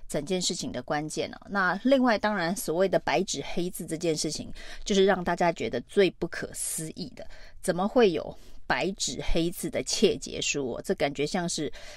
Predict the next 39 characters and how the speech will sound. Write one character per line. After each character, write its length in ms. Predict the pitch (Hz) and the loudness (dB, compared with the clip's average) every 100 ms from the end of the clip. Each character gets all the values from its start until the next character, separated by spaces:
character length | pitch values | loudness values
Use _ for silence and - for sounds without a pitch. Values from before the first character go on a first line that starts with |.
| - | 0
黑 180 | 196 190 | 2 6
道 160 | 190 | 6
帮 180 | 165 175 | 6 2
派 300 | 202 185 - - - | 2 0 0 -8 -10
才 180 | - 165 | -4 -2
会 320 | 143 165 127 - - - - | 0 2 0 -2 -12 -16 -4
做 180 | - 175 | 0 0
的 80 | 135 | 2
事 220 | - 165 | 0 0
情 180 | - - | -4 -8
哦。 120 | - - - - - - - | -12 -14 -14 -16 -14 -14 -2
那 400 | 240 247 226 220 220 | 2 4 4 2 2
对 200 | - 294 | 8 8
于 240 | 247 226 220 | 8 4 2
是 260 | - - 294 | -2 -2 0
不 80 | 240 | 2
是 220 | - 269 | 2 2
会 240 | 294 233 | 6 6
有 160 | 190 156 | 6 4
白 220 | 160 202 | 6 4
纸 160 | - 175 | 4 0
黑 240 | 202 208 | 2 2
字 200 | - 214 | 2 -4
不 140 | - | 0
选 240 | 220 185 151 | 0 0 0
总 220 | 156 170 | 0 0
统 200 | 208 147 | -2 -2
的 180 | 147 139 | 0 -2
切 180 | - 190 | 2 0
结 160 | 151 | 2
书 240 | 151 - 160 | 0 0 0
哦， 200 | 139 - | 0 -2
这 100 | - | -4
个 80 | 170 | -2
作 180 | - 214 | 2 4
家 200 | 190 185 | 4 0
苦 260 | - - | -2 -6
苓 100 | - | -6
哦， 80 | - | -8